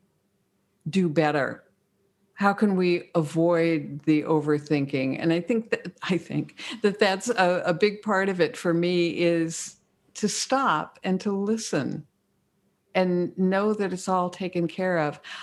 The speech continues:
I find myself, uh, I've heard other people say this too, that they tend to worry a little bit more at night 'cause the brain is,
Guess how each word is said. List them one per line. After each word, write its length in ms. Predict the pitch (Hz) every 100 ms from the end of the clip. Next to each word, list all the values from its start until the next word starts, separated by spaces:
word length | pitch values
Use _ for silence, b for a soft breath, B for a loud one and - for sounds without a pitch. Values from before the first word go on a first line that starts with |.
| B -
I 540 | 208 233 254 254 247 247 - _ _ _ _ _ _ _ _
find 440 | - - 247 262 277
myself, 800 | 262 226 - _ - 226 214 - - _
uh, 160 | - 180 - -
I've 200 | 202 175
heard 240 | 180 151
other 200 | 143 156
people 280 | 151 156 151
say 200 | 165 151
this 240 | 147 151
too, 300 | - - 202
that 200 | 165 165
they 200 | 160 160
tend 260 | 151 160 156
to 80 | 147
worry 340 | 135 135 147
a 80 | 151
little 240 | 147 156
bit 160 | 151 156
more 220 | 151 151
at 100 | 151
night 480 | 170 190 196 190 185
'cause 160 | 165 156
the 80 |
brain 420 | 143 156 160 160 160
is, 320 | 147 143